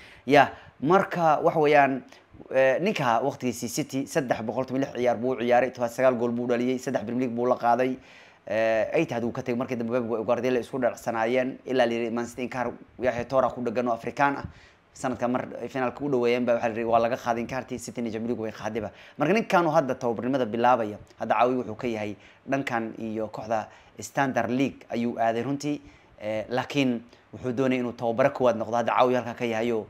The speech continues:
Marka, Yaya wuxuu leeyahay Man City iskama celin karin kooxdii Barcelona ee uu Guardiola watay beriga.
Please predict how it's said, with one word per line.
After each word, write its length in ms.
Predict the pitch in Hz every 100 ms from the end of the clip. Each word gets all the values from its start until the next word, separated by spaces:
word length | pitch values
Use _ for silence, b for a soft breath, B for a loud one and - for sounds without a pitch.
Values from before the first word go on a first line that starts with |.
| -
Marka, 340 | 135 135 123 - B B
Yaya 220 | 143 165
wuxuu 160 | 143 139
leeyahay 280 | 139 131 123
Man 180 | 123 123
City 340 | 165 - 110 - b b b _
iskama 260 | - 185 196
celin 180 | 151 143
karin 200 | 147 123
kooxdii 360 | 127 117 123
Barcelona 460 | 120 123 - 131 120 -
ee 140 | 123
uu 80 | 123
Guardiola 400 | 117 127 135 127
watay 220 | 113 113
beriga. 320 | 117 117 104